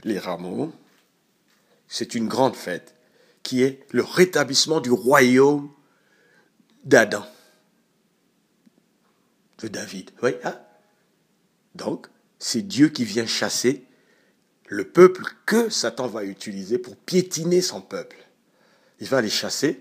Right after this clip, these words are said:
afin de libérer l'humanité tout entière parce qu'il sait que Satan va utiliser ce peuple. Donc les rameaux, c'est d'abord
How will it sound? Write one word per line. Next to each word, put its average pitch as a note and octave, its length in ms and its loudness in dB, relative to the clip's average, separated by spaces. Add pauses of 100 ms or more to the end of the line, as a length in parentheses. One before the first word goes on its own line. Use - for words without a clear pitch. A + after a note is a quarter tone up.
afin G#2+ 260 -2
de A#2 100 0
libérer A2 360 -2
l'humanité G#2+ 420 -2
tout C4 180 -4
entière G#3+ 260 2
parce - 160 -2
qu'il A#2+ 120 -4
sait D3+ 240 0
que B2 100 -4
Satan A#2+ 320 -4
va C3+ 280 -4
utiliser C#3+ 480 2
ce G2+ 140 -6
peuple. - 340 -14 (4000)
Donc - 200 -4
les A2 100 0
rameaux, G#2+ 320 2
c'est A2 160 -2
d'abord G#2 540 -2